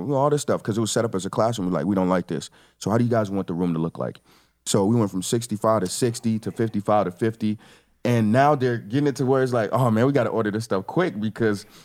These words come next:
we didn't think they would get it that fast. But that's that carrot that's placed in front of them.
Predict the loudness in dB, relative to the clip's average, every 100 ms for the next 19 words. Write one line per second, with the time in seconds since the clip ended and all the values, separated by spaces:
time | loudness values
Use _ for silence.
0 | -2 2 2 2 0 2 2 2 -2 -2
1 | -2 -2 -4 -4 -8 -6 -2 -2 -4 _
2 | -4 -2 -2 -2 0 0 0 -4 -2 -4
3 | -4 -4 -2 0 0